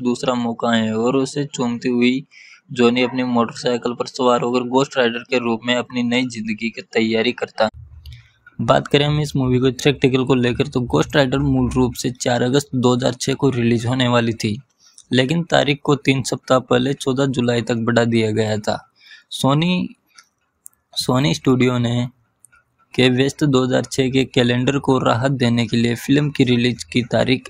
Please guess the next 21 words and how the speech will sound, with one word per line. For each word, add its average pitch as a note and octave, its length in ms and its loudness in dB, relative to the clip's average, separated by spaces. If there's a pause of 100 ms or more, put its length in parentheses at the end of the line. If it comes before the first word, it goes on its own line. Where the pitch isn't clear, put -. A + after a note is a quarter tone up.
एक C#3 300 -2
बार B2 200 0
फिर D3+ 220 0
से D3 280 -4
सोलह C3 320 0
फरवरी C3 400 0
दो B2 220 -2
हज़ार B2+ 200 0
सात - 280 -4 (100)
को C3 80 2
बदल A2+ 320 2
दी A2+ 140 2
गई। A2+ 200 -2 (800)
और A2+ 160 2
हम A2+ 200 0
बात A2 260 0
करें A2+ 220 0
इसके A2 260 -4
होम A2+ 260 0
मीडिया A#2 360 0
की D#3 300 -2